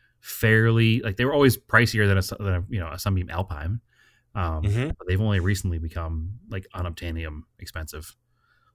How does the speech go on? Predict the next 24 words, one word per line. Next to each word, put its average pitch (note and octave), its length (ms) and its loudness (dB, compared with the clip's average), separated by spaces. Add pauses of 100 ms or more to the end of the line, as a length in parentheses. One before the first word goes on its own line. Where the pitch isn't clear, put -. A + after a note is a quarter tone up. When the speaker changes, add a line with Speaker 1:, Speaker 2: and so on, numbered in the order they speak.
(100)
Speaker 1:
Like, D#2+ 140 -10
they're D#2+ 100 -8
trading D#2+ 560 -4 (100)
north F#2 500 -2
of E2 120 -4
seventy-five D#2+ 440 -6
thousand D#2+ 280 -10
dollars D#2 300 -12
now D2+ 180 -16
for - 160 -18
a - 260 -20
decent - 260 -18
car. E2 280 -12 (760)
Speaker 2:
Wow. F#2 280 -2 (380)
Speaker 1:
Yep. - 160 -12 (520)
Yeah, D#2+ 100 -10
they've D#2+ 140 -10
gone D#2+ 180 -8
up D#2 160 -12 (340)
quickly A2+ 340 -4
all F2+ 160 -4
of E2+ 80 -6
a - 40 -8
sudden. D2 340 -14